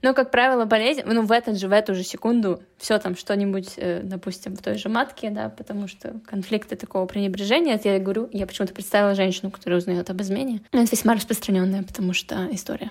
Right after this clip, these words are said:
Конечно, не сразу там тот же яичник даст о себе знать. Это уже произойдёт, когда начнётся накрутка, ну, обмусоливание, продумывание этого. Но сначала, то есть тело резко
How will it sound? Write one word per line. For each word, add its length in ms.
Конечно, 400
не 140
сразу 380
там 360
тот 180
же 100
яичник 400
даст 240
о 40
себе 260
знать. 380
Это 200
уже 220
произойдёт, 540
когда 460
начнётся 500
накрутка, 720
ну, 220
обмусоливание, 960
продумывание 880
этого. 320
Но 140
сначала, 640
то 80
есть 160
тело 240
резко 480